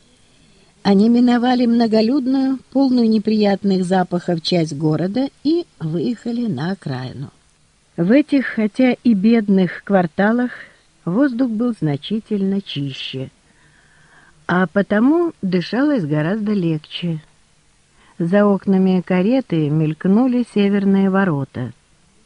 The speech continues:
Начался пригород. Здесь пришлось сбавить скорость, ибо впереди медленно тащился фургон какого-то фермера. Должно быть,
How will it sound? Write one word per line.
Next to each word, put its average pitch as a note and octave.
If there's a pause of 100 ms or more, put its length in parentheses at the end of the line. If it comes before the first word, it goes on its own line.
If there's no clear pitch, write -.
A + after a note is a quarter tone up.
(160)
Начался C#3
пригород. C3+ (1160)
Здесь F3+
пришлось C4
сбавить F#3+
скорость, F3 (300)
ибо G3
впереди F#3+ (100)
медленно A#3+
тащился G#3
фургон E3
какого-то F3
фермера. A#2 (1120)
Должно G#3+
быть, C#4